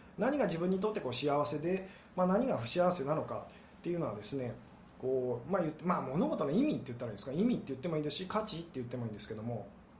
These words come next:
あの、やっぱはるかに今の方が分かってる気が、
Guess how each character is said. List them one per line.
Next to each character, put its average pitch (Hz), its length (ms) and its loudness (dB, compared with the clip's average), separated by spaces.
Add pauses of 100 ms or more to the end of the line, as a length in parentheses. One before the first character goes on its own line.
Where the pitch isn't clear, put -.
(540)
あ 135 120 -2
の、 139 200 -2
や 156 100 2
っ 160 40 -4
ぱ 202 80 -2
は 294 160 0
る 339 80 0
か - 140 0
に 190 140 4
今 233 160 8
の 135 80 4
方 123 160 0
が 117 100 0
分 110 140 -4
か 165 200 -2
っ - 20 -14
て 113 80 -6
る 98 100 -6 (100)
気 131 120 -8
が、 123 220 0